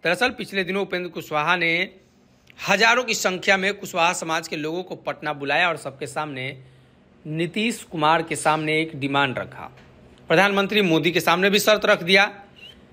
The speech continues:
दरअसल, कुशवाहा अब राजनीति शर्त पर, डिमांड पर ही करेंगे।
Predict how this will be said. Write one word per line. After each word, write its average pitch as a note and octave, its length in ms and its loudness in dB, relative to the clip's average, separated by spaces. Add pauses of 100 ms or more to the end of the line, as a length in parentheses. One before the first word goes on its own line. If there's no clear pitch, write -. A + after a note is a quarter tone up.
(140)
दरअसल, G#3+ 260 6
कुशवाहा G3 580 4
अब G3+ 280 2
राजनीति F3+ 580 2
शर्त D#3+ 340 0
पर, D#3+ 460 -2 (380)
डिमांड C#3+ 420 0
पर D3 120 4
ही D#3+ 140 0
करेंगे। A#2+ 460 -2